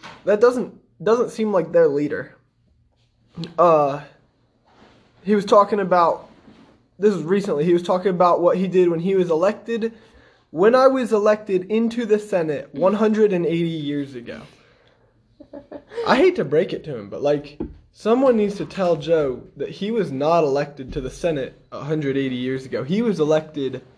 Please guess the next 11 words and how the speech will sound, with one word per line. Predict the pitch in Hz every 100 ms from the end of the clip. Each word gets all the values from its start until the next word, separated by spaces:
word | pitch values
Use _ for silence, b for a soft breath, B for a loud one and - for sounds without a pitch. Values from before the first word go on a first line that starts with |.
| b b b b b _ _ -
for | 143
forty-seven | 139 - - 185 180 160 - 190 156 139 123
years, | 117 113 113 - _
and | 143 139
he | 160 180
served | 185 180 175 160
that | 160 160
forty-seven | 175 170 170 170 160 160
years | 160 156
and | 135
accomplished | 127 - 160 160 160 147 147 - -